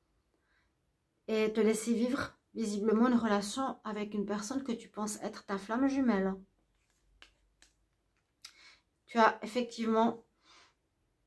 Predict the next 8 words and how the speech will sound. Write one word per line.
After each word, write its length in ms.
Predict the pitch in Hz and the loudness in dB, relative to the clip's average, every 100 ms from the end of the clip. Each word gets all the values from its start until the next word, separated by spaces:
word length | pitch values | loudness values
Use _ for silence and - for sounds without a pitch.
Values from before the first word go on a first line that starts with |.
| _ _ _ | _ _ _
quelqu'un 360 | 233 220 233 202 | -4 -2 0 2
d'autre. 580 | 190 208 233 - - _ _ _ _ - | 6 4 4 -4 -10 _ _ _ _ -10
Déclaration 680 | 214 220 240 226 226 - 226 | -6 0 2 4 2 2 2
d'amour, 720 | 214 208 208 214 254 - - _ _ _ _ _ _ - | 4 4 4 2 0 -6 -16 _ _ _ _ _ _ -10
déclaration, 960 | 220 220 233 220 220 - 233 214 220 - _ _ _ _ _ _ - - - | -8 -2 0 2 0 -2 -2 -2 -4 -10 _ _ _ _ _ _ -20 -18 -8
invitation, 880 | 220 214 226 233 233 - 226 208 - - _ _ - | -4 -2 2 4 4 2 -2 -2 -2 -10 _ _ -10
nouvelle 380 | 220 220 214 240 | -4 0 2 2
relation. 640 | 240 247 240 - - 180 | 2 2 0 -2 -8 -10